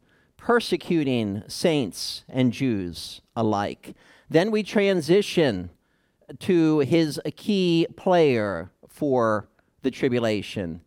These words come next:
the Antichrist, the sea creature from Revelation thirteen. And, uh, he suffers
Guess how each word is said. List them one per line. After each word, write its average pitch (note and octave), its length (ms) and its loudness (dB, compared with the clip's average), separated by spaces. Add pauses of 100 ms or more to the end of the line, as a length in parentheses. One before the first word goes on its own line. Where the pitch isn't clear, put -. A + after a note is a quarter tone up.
(240)
the C#3+ 220 2
Antichrist, B2+ 1120 -2
the B2+ 460 0
sea A#2+ 680 -2 (800)
creature A2 600 -8 (100)
from A#2+ 340 -4
Revelation A#2+ 760 0
thirteen. D3 840 0 (600)
And, D#3+ 560 2
uh, E3 160 4
he G#3+ 520 0 (100)
suffers C#3+ 800 -2